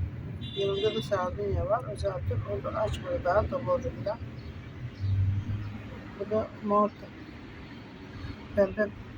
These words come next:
telgraf çiçeği. Şurada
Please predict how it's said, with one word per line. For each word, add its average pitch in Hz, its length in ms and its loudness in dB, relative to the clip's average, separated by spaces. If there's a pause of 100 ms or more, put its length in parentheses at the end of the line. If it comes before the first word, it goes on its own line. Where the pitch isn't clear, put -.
telgraf 175 500 2
çiçeği. 202 440 0 (2750)
Şurada 196 140 -2